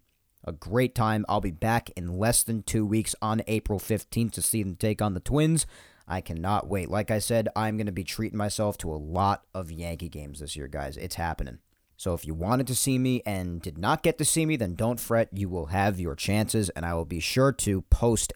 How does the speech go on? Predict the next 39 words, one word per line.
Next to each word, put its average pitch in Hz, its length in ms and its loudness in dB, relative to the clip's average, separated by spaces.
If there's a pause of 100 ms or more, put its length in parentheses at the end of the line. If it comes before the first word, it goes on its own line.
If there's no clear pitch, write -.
every 107 400 2
single 104 300 0
time 101 240 0
on 92 80 -2
social 95 340 0
media 95 400 2 (440)
what 98 260 -2
day 120 200 4
I'm 127 180 4
going 123 460 4 (460)
and 85 580 -8
when 90 260 -4
to 82 100 -2
expect 131 460 2
me, 127 160 4
where 85 220 -2
to - 60 -6
find 135 380 4
me, 127 160 4
and 82 340 -4
the 92 80 -2
whole 147 160 4
deal, 110 220 -2
like 85 220 -2
I 95 60 4
did 82 180 -2
with 76 160 -6
this 147 160 6
game 135 320 4
and 92 100 -2
like 90 180 -4
I'm 92 140 0
doing 92 300 2
with 87 160 0
the 101 40 0
game 92 240 2
on 90 60 0
the 82 80 -2
fifteenth 165 720 2